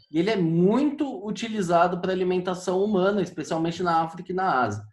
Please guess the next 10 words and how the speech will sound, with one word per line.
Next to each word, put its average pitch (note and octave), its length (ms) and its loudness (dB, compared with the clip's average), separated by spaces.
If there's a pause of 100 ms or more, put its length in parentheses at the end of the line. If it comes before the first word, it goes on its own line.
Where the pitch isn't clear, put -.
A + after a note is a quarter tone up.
(340)
Mas G3+ 200 4
no C4+ 120 2
Brasil, F3+ 840 2
quase D4+ 540 4
cem A#3+ 360 -2
por A#3+ 160 0
cento F3 400 -2
do D#3 120 -4
sorgo E3 440 -2
produzido E3+ 720 -2